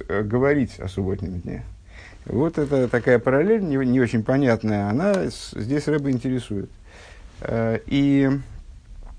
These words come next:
есть еще одно сходство между памятью об Амалеке и памятью о субботе, которое заключается в том, что это заповеди, которые соблюдаются постоянно. То есть это не заповедь, которую ты,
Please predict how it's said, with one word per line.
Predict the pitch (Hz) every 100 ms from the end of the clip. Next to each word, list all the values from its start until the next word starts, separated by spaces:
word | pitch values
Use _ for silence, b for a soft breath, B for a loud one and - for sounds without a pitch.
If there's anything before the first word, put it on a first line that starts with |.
| -
есть | 131 131 123
еще | 131 - 131
одно | 107 113
сходство | - 123 98 98
между | 101 104 101
памятью | 127 107 101 101
об | 104
Амалеке | 117 196 190 156
и |
памятью | 123 110 101 107
о |
субботе, | 135 165 208 202 165 - 98
которое | 113 131
заключается | 120 113 113 120
в | -
том, | 180
что | 139
это | 113
заповеди, | 127 156 151 110
которые | - 110 147
соблюдаются | 117 104 110 139 147 139
постоянно. | 160 156 156 113 98 95 101 - B B B -
То | 110
есть | 113
это | 113 120
не | 143 156
заповедь, | 131 123 107 98
которую | 113 117 107 104
ты, | 101 104 98